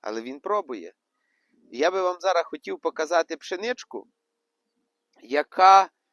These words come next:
висіяна була, е, в тридцять п'ятому міжрядді із нормою один мільйон.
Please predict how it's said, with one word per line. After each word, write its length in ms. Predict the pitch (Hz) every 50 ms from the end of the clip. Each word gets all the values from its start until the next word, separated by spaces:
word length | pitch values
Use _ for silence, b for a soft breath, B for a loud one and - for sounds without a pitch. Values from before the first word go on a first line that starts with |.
| _ _ _ _ _ _
висіяна 720 | 120 135 180 196 185 - - 165 156 151 151 156 151 151
була, 640 | 151 143 160 170 180 170 151 143 127 113 107 - - _ _ _ _
е, 200 | - - 98 110
в 100 | 104 -
тридцять 540 | _ - 151 165 170 170 165 - 156 143 -
п'ятому 520 | - 160 151 151 147 120 160 143 147 151
міжрядді 680 | 147 156 160 170 175 185 196 202 214 190 196 226 233 262 _ _ _ _ _ _ _ _ _ _ _ _ _ _
із 200 | - 147 139 139
нормою 520 | 156 165 185 196 190 196 196 196 185 165
один 400 | - - 147 - 156 165 170 170 170 _ _ _ _ _ _ _ _ _ _ _ _
мільйон. 480 | 107 127 143 156 165 170 170 135 98